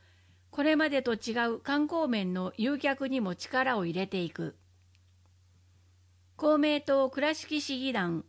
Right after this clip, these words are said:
千田義孝。老舗企業への事業継続支援策は、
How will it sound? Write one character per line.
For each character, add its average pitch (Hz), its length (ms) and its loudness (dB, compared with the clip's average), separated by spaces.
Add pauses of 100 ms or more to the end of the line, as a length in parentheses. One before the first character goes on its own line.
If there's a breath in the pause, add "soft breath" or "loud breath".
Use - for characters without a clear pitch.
(180)
千 294 320 0
田 277 140 0
義 240 300 -2
孝。 165 380 -6 (1120)
老 262 60 0
舗 320 140 4 (180)
企 330 240 -2
業 269 260 4
へ 214 120 0
の 180 260 -2 (220)
事 285 180 -2
業 269 240 4
継 277 240 0
続 277 300 -4
支 254 160 -4
援 277 180 2
策 170 360 -6
は、 170 220 -4